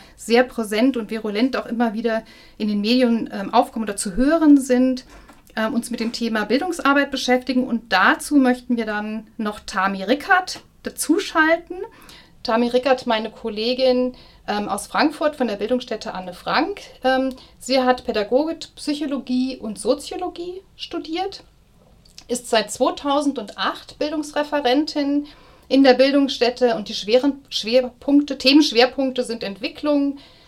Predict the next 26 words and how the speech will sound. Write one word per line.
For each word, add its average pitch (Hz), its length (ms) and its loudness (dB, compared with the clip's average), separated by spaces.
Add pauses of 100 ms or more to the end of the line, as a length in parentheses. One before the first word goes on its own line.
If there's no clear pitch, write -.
(260)
ähm, 233 140 2
pädagogischer 240 540 2
Konzepte 247 500 -4
gegen 226 280 -8
aktuelle 226 840 -2 (300)
Formen 220 420 -2
von 196 200 -12
Antisemitismus, 285 1400 -2 (100)
Rassismus 233 1000 -2 (300)
oder 202 180 0
auch - 220 -6 (220)
gruppenbezogene 233 640 -4
Menschlichkeit. 175 800 -10
Außerdem 262 480 0 (460)
ist - 180 -6
sie 240 300 0
in, 220 220 -6
auch 226 140 0
in 233 60 -2
der 214 80 0
Beratungsarbeit 208 840 -2
gegen 202 180 -8
Antisemitismus 208 1000 -10
tätig. 170 480 -10
Hallo 262 160 2
Tami. 180 600 -4